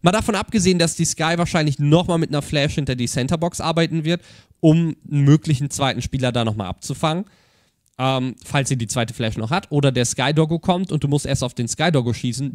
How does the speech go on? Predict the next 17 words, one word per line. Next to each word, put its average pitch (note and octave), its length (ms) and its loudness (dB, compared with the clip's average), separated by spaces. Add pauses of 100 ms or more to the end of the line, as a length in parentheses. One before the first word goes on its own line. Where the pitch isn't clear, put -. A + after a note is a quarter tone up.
Wieder D#3 280 4
ein C3 100 2
schwieriges G2+ 440 -6
Duell. - 280 -10 (360)
Das C3+ 160 -2
heißt, B2+ 360 0
warum A3 440 2
überhaupt E3+ 640 0
auf D3 180 -2
den A#2+ 200 -4
Spot - 320 -4 (120)
rennen, C3 320 -4 (600)
anstatt E3 840 -4 (840)
diesen F#3 360 2
Winkel F3 340 0
zu B2+ 180 -2
halten? A#2+ 520 -4